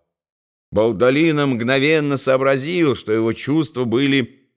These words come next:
прямым покушением на отца, и постарался убедить себя, что мачеха, по причине юных лет, представляется ему скорее сестрой.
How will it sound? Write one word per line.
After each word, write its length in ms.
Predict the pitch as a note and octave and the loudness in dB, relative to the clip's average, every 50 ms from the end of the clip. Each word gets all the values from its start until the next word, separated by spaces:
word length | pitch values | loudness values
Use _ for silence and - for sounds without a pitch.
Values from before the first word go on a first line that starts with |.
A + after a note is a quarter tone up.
| _ - | _ -6
прямым 580 | G#2+ A2+ A#2 A#2+ A2 A2+ C3 D3 D3+ D3+ C#3 | -4 -2 0 2 2 2 2 2 0 -2 -2
покушением 800 | - C#3+ B2+ C3 C3+ A#2+ - - C#3 C#3+ C#3+ C#3 C#3 C3+ C3+ C3 B2+ | -4 -4 -4 -2 -4 -4 -2 0 0 0 0 0 -2 -2 -2 -2 -2
на 180 | B2 C3 C#3 | 0 0 -2
отца, 480 | C#3 B2+ - - - F#3 F#3 F3 D#3 C3 | -2 -4 -8 -8 -6 -4 -2 -2 -2 -2
и 180 | G#2+ F#2+ F#2 | -2 -2 -4
постарался 720 | F2 - F#2+ F2 - - F#2 G2 A#2+ B2 A#2 G#2+ - - G2+ | -4 -8 -10 -10 -4 -4 -2 0 0 0 0 -2 -4 -6 -6
убедить 500 | G2 F2+ F#2 F#2+ F2+ A#2+ C3 A2+ - - | -6 -6 -6 -4 -2 -2 -2 -2 -2 -6
себя, 360 | - G2 F#2+ A2+ C3 C3+ A#2+ | -8 -2 0 2 2 2 0
что 200 | - - - F#2+ | -2 -6 -8 -6
мачеха, 800 | F#2 F#2 G2 A#2+ D3+ F#3+ G#3+ F#3+ - - G2+ - - D#2 C2+ - _ _ _ _ _ _ _ _ | -4 -4 -2 -2 -2 -2 -2 -4 -6 -10 -12 -12 -12 -12 -14 -14 _ _ _ _ _ _ _ _
по 100 | - F#2+ | -10 -6
причине 520 | E2+ G2+ A2+ G#2 - - A#2 A#2+ A#2+ A#2+ | -4 -2 -4 -4 -4 -4 -2 0 2 2
юных 480 | B2 A#2 A2+ C3 B2 A2 G#2 G2+ G2 - | 0 2 0 0 0 0 -2 -4 -4 -2
лет, 420 | A2 A#2 A2 F2+ D#2 - - - _ _ _ _ _ _ _ | 0 2 2 0 0 -4 -10 -20 _ _ _ _ _ _ _
представляется 880 | - - G#2 F2 - - G#2+ A2 A#2 C3 D#3 D#3+ D#3 D3+ - - - | -8 -8 -6 -6 -4 -2 -2 2 2 4 4 4 2 0 -2 -4 -4
ему 300 | A#2+ A#2 B2 C#3+ D3+ D3+ | -2 0 2 2 2 0
скорее 440 | B2+ - - A2+ A2+ A#2+ C3+ C#3 C3 | 0 -4 -6 -4 -2 0 0 0 0
сестрой. 800 | A#2 - C3 B2 A2+ - - C3+ C#3+ E3 D#3 C3+ G#2 E2+ C#2 | -2 -4 -6 -6 -6 -4 -2 2 4 6 6 4 4 0 -4